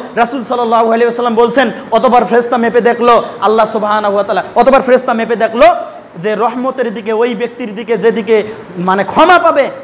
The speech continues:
ওই ব্যক্তির দিকে, মানে ওই ব্যক্তির দিকে একটু জমিটা বেশি হয়ে গেল। রাসূল সাল্লাল্লাহু আলাইহি সাল্লাম বললেন,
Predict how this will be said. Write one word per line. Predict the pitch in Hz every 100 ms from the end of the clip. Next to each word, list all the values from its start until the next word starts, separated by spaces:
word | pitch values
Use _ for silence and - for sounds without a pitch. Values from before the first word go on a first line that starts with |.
| -
ওই | 247
ব্যক্তির | 247 247 254 233
দিকে, | 208 233 247 165 - -
মানে | 190 220
ওই | 254 285
ব্যক্তির | 277 277 277 220
দিকে | 247 240 226
একটু | 226
জমিটা | 190 226 220 220
বেশি | 208 208 214
হয়ে | 202
গেল। | 202 190 156 - -
রাসূল | 208 247
সাল্লাল্লাহু | 208 226 208 202
আলাইহি | 196 190
সাল্লাম | 202 190
বললেন, | 196 190